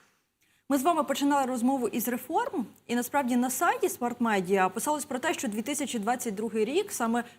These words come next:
тоді, е, реформа освіти стала реактивною. Як реагувала реф-, освіта, власне, на події в Україні? Чи ви це досліджували? Як це реалізовувалось?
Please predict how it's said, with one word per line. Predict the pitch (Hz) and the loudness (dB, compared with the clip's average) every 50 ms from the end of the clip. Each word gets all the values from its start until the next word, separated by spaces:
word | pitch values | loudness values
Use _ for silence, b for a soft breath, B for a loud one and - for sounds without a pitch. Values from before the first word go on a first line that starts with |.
| B _ | B _
тоді, | - 247 220 202 220 277 320 392 | -2 0 0 2 2 4 4 4
е, | 403 - - - 220 - - 226 | 4 2 -6 -10 -6 0 0 2
реформа | 220 240 - - 277 277 254 247 | 2 2 2 2 2 2 2 0
освіти | - - 226 - - 247 302 381 392 392 269 254 | 0 0 -4 -2 0 4 4 4 4 4 -2 -4
стала | - - - 233 254 277 285 277 254 - - | -4 0 2 4 6 6 8 6 4 4 2
реактивною. | - 233 233 247 233 226 - - - 226 185 156 160 160 160 156 - - b b b b b b b 214 | 0 2 4 2 2 0 -4 -4 -2 -2 -2 -2 -6 -10 -12 -14 -14 -16 b b b b b b b 2
Як | 214 277 311 330 - | 6 6 6 6 4
реагувала | 330 294 277 240 247 247 254 262 240 180 156 | 2 2 2 2 0 0 0 0 0 0 -2
реф-, | - 180 - - - - - - | -6 -8 -8 -8 -8 -8 -8 -6
освіта, | - 196 - - - 190 180 180 - 165 | -6 -4 -2 -2 -2 -4 -6 -6 -6 -4
власне, | 156 170 175 170 - 180 | -4 -4 -4 -4 -6 -4
на | 180 185 | -4 -4
події | 185 - 190 180 220 277 311 339 330 | -2 -2 -2 0 0 0 0 0 0
в | 233 | 0
Україні? | 208 202 - 196 185 175 180 175 170 175 | -2 -2 -2 -2 -2 -2 -4 -6 -6 -8
Чи | - - | -8 -4
ви | 202 208 | -4 -2
це | 208 208 208 | -2 -2 -2
досліджували? | 180 202 196 - 254 311 330 - 277 185 165 180 180 | -4 -4 -4 -4 -4 -6 -4 -4 -6 -4 -2 -2 -2
Як | 185 202 208 208 | 0 -2 -2 -4
це | - - 190 | -6 -8 -6
реалізовувалось? | 170 175 175 170 170 165 165 - - - 62 - - - - - | -6 -6 -6 -8 -8 -10 -10 -10 -10 -12 -14 -16 -16 -18 -20 -20